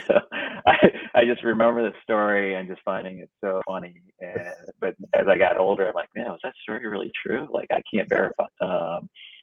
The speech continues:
but it's just, you know, stories like that. And, um, and I just appreciated it because it provided me a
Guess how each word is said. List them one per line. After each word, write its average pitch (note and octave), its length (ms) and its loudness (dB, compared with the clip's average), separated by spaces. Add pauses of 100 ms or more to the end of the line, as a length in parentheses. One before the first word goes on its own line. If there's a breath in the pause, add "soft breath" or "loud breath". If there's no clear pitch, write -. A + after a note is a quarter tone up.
(100)
but F#2+ 120 4
it's F#2+ 140 2
just, - 220 -4
you G#2+ 100 2
know, F#2 160 0 (100)
stories C3 300 6
like G#2 200 4
that. F2 420 2
And, E2+ 220 -8 (100)
um, D#2 560 -8 (440)
and A2 80 2
I G#2 80 4
just - 180 -6
appreciated - 680 -2
it E3 180 -4
because E2+ 280 -8
it F2 160 -4 (100)
provided F2 400 2
me D#2+ 120 -12
a D2+ 60 -16